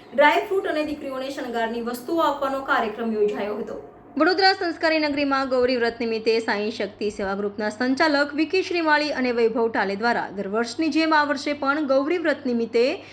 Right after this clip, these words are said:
વડોદરાના મકરપુરા જી આઈ ડી સીમાં આવેલ દિવ્યાંગ સખી સહેલી ચેરિટેબલ ટ્રસ્ટમાં દિવ્યાંગ લોકોની દીકરીઓ જે ગૌરી વ્રત કરેલું હોય તે તમામ દીકરીઓને ડ્રાય ફ્રૂટ અને દીકરીઓને શણગારની વસ્તુઓ આપવાનો કાર્યક્રમ યોજાયો હતો,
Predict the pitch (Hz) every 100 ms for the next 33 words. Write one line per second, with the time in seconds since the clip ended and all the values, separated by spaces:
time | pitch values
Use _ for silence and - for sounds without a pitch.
0 | - - 233 277 359 330 285 277 330 269
1 | 294 302 262 254 247 247 226 226 214 220
2 | 214 202 208 233 247 254 247 320 339 -
3 | 285 247 240 226 226 247 220 220 214 208
4 | 220 208 233 202 220 226 214 226 202 214
5 | 220 311 311 240 247 226 214 240 233 214
6 | 214 269 285 277 - 233 208 208 214 247
7 | 285 - - - 269 269 294 349 403 320
8 | 277 262 240 240 233 208 208 220 208 226
9 | 220 233 240 311 320 262 277 262 220 220
10 | 214 214 233 - 330 294 240 240 240 247
11 | 196 190 220 202 196 220 190 208 196